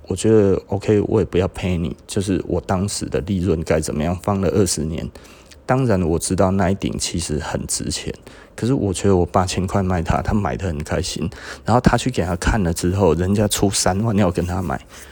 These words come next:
我听到我是爽翻了欸，我就觉得他，当然他没有亲自跟我讲了，我是侧面得知的哦。那，那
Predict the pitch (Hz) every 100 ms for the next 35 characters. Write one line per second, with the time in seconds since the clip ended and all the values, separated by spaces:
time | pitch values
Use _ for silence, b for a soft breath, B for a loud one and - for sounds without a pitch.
0 | B B B B - - - - - -
1 | - 127 107 139 135 147 98 101 120 -
2 | 78 80 98 90 82 71 76 95 117 110
3 | 104 98 95 B B B - - 123 123
4 | 104 98 101 95 76 - 95 98 95 90
5 | - - - - 60 82 104 - 107 95
6 | 78 - - 67 62 - - - - -
7 | - - - - - - - - 131 120
8 | - - 151